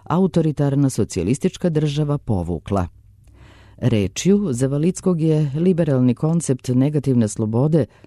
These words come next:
a ne socijalne revolucije izvedene u ime nacije ili klase, predstavljao platformu kritike i borbe protiv realnog socijalizma.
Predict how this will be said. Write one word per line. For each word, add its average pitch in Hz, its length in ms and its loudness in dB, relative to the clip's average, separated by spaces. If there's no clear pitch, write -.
a 135 120 0
ne 113 160 2
socijalne 104 600 0
revolucije 104 640 0
izvedene 98 640 0
u 90 100 2
ime 98 220 2
nacije 104 600 0
ili 92 140 -2
klase, 127 520 -2
predstavljao 180 640 0
platformu 170 640 -2
kritike 170 580 -2
i 165 60 0
borbe 143 440 0
protiv 147 520 -2
realnog 98 540 0
socijalizma. 92 840 -2